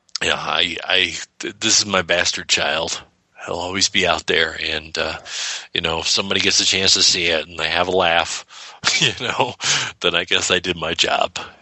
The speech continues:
you know. It, uh, it was, it was a lifelong dream. I mean, I, when I went away to school right after high school,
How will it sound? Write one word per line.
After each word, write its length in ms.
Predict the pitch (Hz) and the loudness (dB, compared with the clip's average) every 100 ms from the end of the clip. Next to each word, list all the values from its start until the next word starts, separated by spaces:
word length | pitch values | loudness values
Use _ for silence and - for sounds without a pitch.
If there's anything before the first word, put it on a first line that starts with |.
| - | -2
you 140 | - | -2
know. 260 | 82 85 - - - - - - - - _ - | 0 -4 -8 -10 -18 -18 -20 -20 -20 -20 _ -8
It, 380 | 85 87 - - | -4 -4 0 2
uh, 300 | 90 82 80 - - | 4 2 0 -4 -6
it 200 | 95 90 | -6 0
was, 220 | 92 90 | 0 0
it 80 | 101 | 0
was 160 | 95 | -2
a 80 | 90 | 0
lifelong 580 | 87 90 92 107 98 95 | 2 2 2 2 0 0
dream. 360 | 101 95 87 | 0 2 2
I 80 | 85 | 2
mean, 200 | 95 95 | 0 0
I, 260 | 90 98 107 - - - | 0 -2 -4 -6 -10 -4
when 120 | 98 | 0
I 120 | 107 117 | 2 2
went 200 | 131 143 | 2 4
away 220 | 135 131 | 4 4
to 100 | 117 | 4
school 460 | - - 113 87 | 2 2 -2 -2
right 220 | 87 95 110 | 2 4 4
after 280 | 110 - | 4 0
high 200 | 98 98 | 0 0
school, 400 | 101 - - - | 2 2 0 -14